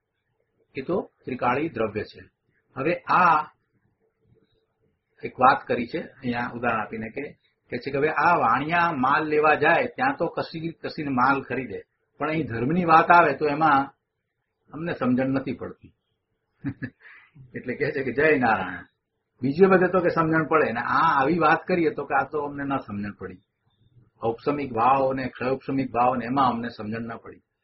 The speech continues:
એટલે ગુરુદેવ કહે છે બીજે બધે સમજણ પડે અને આમાં જ સમજણ નથી પડતી.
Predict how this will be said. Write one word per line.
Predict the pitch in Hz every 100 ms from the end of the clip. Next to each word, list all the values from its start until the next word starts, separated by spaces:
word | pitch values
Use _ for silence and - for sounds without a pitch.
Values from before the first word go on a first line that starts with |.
| _
એટલે | 135 143
ગુરુદેવ | 131 139 156 151
કહે | 165
છે | 165
બીજે | 110 110 180
બધે | 180 190
સમજણ | 185 175 180 175
પડે | 180 185 156 - _ _ _
અને | -
આમાં | 117 120 147 190
જ |
સમજણ | - 139 139
નથી | 139 135 127
પડતી. | - 101 - -